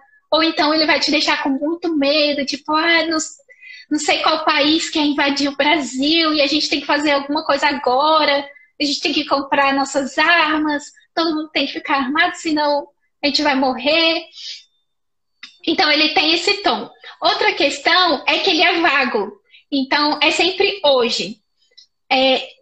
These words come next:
dependendo do veículo, você nunca vai ver na notícia,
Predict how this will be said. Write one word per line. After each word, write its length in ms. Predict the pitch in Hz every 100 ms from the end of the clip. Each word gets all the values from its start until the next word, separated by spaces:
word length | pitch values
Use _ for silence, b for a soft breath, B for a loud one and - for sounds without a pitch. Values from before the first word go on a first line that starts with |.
| _ -
dependendo 580 | 302 359 392 381 403 359
do 120 | 294
veículo, 840 | 262 240 285 302 294 262 226 208 - _ _ _ -
você 340 | 269 277 302
nunca 300 | 302 339 440
vai 200 | 349 320
ver 160 | 294 262
na 120 | 262
notícia, 880 | 247 247 - 302 302 294 - 247 220